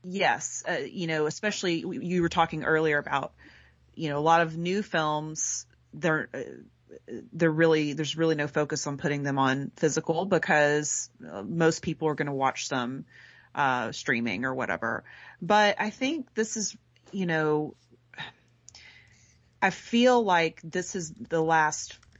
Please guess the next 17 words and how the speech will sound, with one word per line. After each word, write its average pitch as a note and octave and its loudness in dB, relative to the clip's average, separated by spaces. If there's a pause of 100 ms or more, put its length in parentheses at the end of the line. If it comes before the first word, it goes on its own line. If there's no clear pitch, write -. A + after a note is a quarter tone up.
you D3 -10
know, C3+ -8
five, D#3+ 2 (480)
uh, - -16
to D#3+ -8
seven D3+ 2
years F3 4
has D#3+ -2
been D3 -2
really A3+ 4
great F3 2
for D#3+ 4 (240)
just - -4 (400)
deep F3 2
cuts - 0
getting C#3 -2
a, C#3+ 0